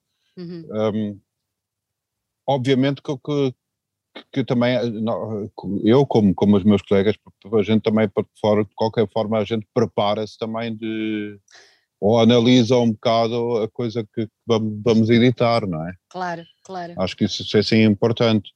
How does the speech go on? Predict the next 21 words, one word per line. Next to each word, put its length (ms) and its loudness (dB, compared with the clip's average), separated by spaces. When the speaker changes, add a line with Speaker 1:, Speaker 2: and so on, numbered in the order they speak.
Speaker 1:
Claro. 280 -10
Hugo, 200 -2
Speaker 2:
Mas 100 4
Speaker 1:
como 120 4
Speaker 2:
acho 80 2
Speaker 1:
é 40 -6
que 220 4
Speaker 2:
que 160 -14
é 60 -14
Speaker 1:
Diz, 140 -6
diz, 160 -4
diz, 180 -6
diz. 160 -10
Speaker 2:
Acho 200 -2
que, 180 -6
só 220 -2
para 140 -2
completar, 580 -2
eu 160 -2
acho 100 -2
Speaker 1:
Força. 300 -10